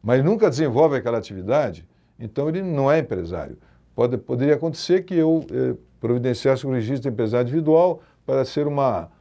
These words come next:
uma, uma pequena loja. No entanto, eu passaria, eu passaria ali, a, ao invés de,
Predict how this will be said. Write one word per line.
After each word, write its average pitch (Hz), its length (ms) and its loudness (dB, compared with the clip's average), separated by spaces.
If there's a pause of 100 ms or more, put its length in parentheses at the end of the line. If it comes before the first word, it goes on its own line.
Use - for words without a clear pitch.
(420)
uma, 95 840 -4 (180)
uma 95 280 -4 (200)
pequena 123 400 2
loja. 107 520 0 (340)
No 117 160 -4
entanto, 180 760 0
eu 143 200 2
passaria, 135 1040 0 (480)
eu - 80 -14
passaria 123 560 0
ali, 131 420 2
a, 127 580 2
ao 123 60 0
invés 120 360 2
de, 101 420 -2